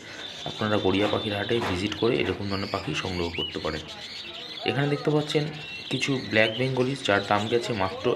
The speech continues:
একশো টাকা জোড়া। আর যে সমস্ত জেব্রা ফিঞ্চ দেখতে পাচ্ছেন তার দাম গেছে দেড়শো টাকা জোড়া এবং যে সমস্ত ফন বেঙ্গলিস দেখতে পাচ্ছেন তার দাম গেছে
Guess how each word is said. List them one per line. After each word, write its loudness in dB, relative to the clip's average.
একশো -2
টাকা 0
জোড়া। 0
আর -2
যে 0
সমস্ত 2
জেব্রা 4
ফিঞ্চ -2
দেখতে 0
পাচ্ছেন 2
তার 2
দাম 2
গেছে -2
দেড়শো 4
টাকা 6
জোড়া 4
এবং 0
যে 2
সমস্ত 0
ফন 2
বেঙ্গলিস 4
দেখতে 2
পাচ্ছেন 0
তার 0
দাম 2
গেছে 0